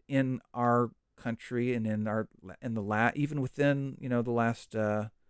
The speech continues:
hundred and twenty years or so, that we had tenant farmers that didn't own the land, didn't really have a lot of rights,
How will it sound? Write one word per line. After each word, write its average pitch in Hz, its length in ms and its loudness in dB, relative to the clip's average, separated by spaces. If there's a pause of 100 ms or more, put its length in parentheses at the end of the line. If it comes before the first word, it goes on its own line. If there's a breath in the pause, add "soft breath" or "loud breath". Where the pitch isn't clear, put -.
(440)
hundred 113 360 0
and 113 220 -4 (240)
twenty 113 280 0
years 113 560 0
or 101 60 -10
so, 101 460 -4 (520)
that 87 80 -10
we 117 120 -4
had 117 180 -4
tenant 135 340 -4
farmers - 680 -8 (800)
that - 140 -16
didn't 131 240 -2
own 123 160 4
the 123 80 0
land, 98 480 -6 (640)
didn't 120 240 -4
really 131 180 4
have 131 180 -2
a 127 40 0
lot 127 160 4
of 101 140 -6
rights, 107 680 -2